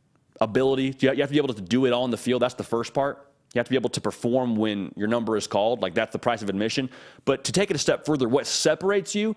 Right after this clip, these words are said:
is, do you have the it factor, what Greg McElroy described as the gravitational pull? Is the team attracted to you when the game's on the line, it's fourth and one, and we gotta pick up a first down?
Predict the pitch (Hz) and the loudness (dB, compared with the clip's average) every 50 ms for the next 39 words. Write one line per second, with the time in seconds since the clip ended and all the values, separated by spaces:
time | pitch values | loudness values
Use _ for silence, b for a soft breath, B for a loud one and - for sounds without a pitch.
0 | B B B - 123 123 117 160 160 156 139 143 143 135 110 110 107 107 - - | B B B -2 -2 0 0 2 2 2 2 0 -2 -2 -2 -4 -4 -4 -2 -2
1 | 127 - - - 165 160 156 156 - 156 131 104 85 98 127 139 127 110 110 120 | -2 -2 -2 0 0 0 0 0 -2 -2 -2 -2 -2 0 0 0 0 0 0 0
2 | 127 127 - 131 123 120 113 110 104 - - 120 113 110 107 113 110 90 - 92 | 0 -2 -2 0 0 0 0 -2 -4 -2 0 0 0 0 0 -2 -2 -2 -4 -4
3 | 87 107 117 123 131 123 110 - 127 120 113 - - 104 90 82 - - 95 90 | 0 0 0 0 -2 -4 -4 -2 -2 -2 -2 -2 -4 -4 -4 -4 -4 -2 -2 -2
4 | - - b b b b b b b b b b b _ _ _ _ _ _ _ | -2 -4 b b b b b b b b b b b _ _ _ _ _ _ _
5 | - - 139 143 117 139 120 - - 160 175 175 170 - 87 120 - - - - | -2 0 0 0 0 -2 -4 -4 -2 -2 -2 0 0 -2 -2 -2 -2 -4 -2 0
6 | 139 131 131 - - 110 92 - - 101 95 104 107 107 110 101 98 107 104 104 | 0 0 -2 -2 -4 -6 -4 -4 -2 0 0 2 2 2 0 0 0 -2 -2 -2
7 | 95 95 95 113 113 117 113 107 113 113 110 107 104 104 107 107 104 107 107 - | -2 -2 0 0 0 0 -2 -2 -2 -2 -2 0 0 0 -2 -2 -4 -6 -8 -8
8 | - - 117 113 107 - 113 101 101 107 104 101 101 110 107 110 101 - 120 107 | -4 -2 -2 -2 0 -2 -2 -2 0 0 0 0 0 0 0 0 -2 0 -2 -2
9 | - 92 95 - - 104 98 - - 95 80 - | -2 -4 -8 -4 -4 -4 -4 -4 -4 -6 -6 -6